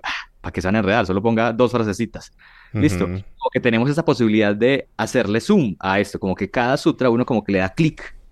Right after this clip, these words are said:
Speaker 1: y se mete en ese gran universo.
Speaker 2: Pero vení,
Speaker 1: Eh,
Speaker 2: en los Yoga Sutras no, eh, porque es, a ver, es, hace, hace mucho no lo leo completo, pero ahí no, no está, por ejemplo, no sugiere como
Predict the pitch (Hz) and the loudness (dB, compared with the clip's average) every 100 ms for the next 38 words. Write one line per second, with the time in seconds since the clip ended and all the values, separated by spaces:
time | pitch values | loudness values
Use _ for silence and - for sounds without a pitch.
0 | _ - 101 95 95 110 107 120 107 98 | _ -8 -2 0 2 0 0 0 -2 -2
1 | 101 95 123 65 - - - 120 113 110 | -2 -2 -4 -6 -10 -20 -2 4 6 6
2 | 123 117 110 107 101 101 104 123 139 147 | 2 2 2 2 2 2 0 0 0 2
3 | 147 135 - 117 - - 104 95 - 95 | 0 -2 -4 -8 -6 -4 0 -2 0 2
4 | 95 90 92 98 101 - 98 87 - - | 4 4 0 -4 -6 -12 -12 -12 -8 -8
5 | 95 95 - 98 95 110 110 107 104 104 | -8 -14 -8 -6 -4 -4 -2 0 2 2
6 | 104 104 - 95 92 101 95 98 113 113 | 2 0 2 2 4 6 6 6 4 2
7 | - 110 107 95 117 - 110 101 98 - | 0 2 2 2 -2 0 4 6 4 2
8 | 104 95 92 87 92 92 92 101 110 107 | -2 0 -2 0 0 2 0 0 4 4
9 | 98 101 98 90 | 4 0 0 0